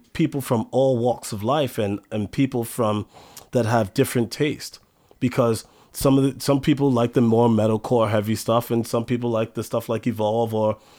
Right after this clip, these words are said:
the song like The Taste, which is a lot more melodic and a lot more rock and oriented, and, and people like that. And we deliver it. And it's not, it was never intentional to do that. We didn't say, "This is the type of record we wanna,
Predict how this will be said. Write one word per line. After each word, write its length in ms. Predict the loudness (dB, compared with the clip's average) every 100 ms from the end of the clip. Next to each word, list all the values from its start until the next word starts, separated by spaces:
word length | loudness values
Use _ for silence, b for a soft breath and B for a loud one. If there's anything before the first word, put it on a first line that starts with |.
| b
the 60 | -10
song 220 | -4 -2
like 140 | -2 -4
The 80 | -8
Taste, 340 | -4 -4 -4
which 140 | -6 -4
is 60 |
a 40 | -2
lot 180 | -2 0
more 160 | -2
melodic 520 | 0 0 0 0 -2 -2
and 100 | -2
a 40 |
lot 200 | -2 -2
more 200 | -2 -2
rock 460 | -2 -2 -4 -6 -6
and 220 | -6 -6 B B B -6
oriented, 500 | -2 0 0 0 0
and, 160 | 0 0
and 140 | -2
people 300 | -2 -2 0
like 220 | 2 0
that. 260 | -4 -12 -16 b b b b
And 220 | 2 2
we 100 | 2
deliver 380 | 2 2 2 0
it. 140 | -4 -2
And 200 | 0 2
it's 200 | 0 2
not, 340 | 4 4 0 b b b
it 80 | 2
was 220 | 2 4
never 320 | 4 4 4
intentional 520 | 2 2 0 2 -2 -2
to 100 | -2
do 160 | 0
that. 180 | 0 0
We 120 | 2
didn't 200 | 2 2
say, 340 | 0 -2 0 0
"This 260 | 0 -4
is 80 | -4
the 100 | -6
type 200 | -4 -4
of 140 | -4 -4
record 320 | -4 -2 -2
we 80 | 0
wanna, 280 | 0 -2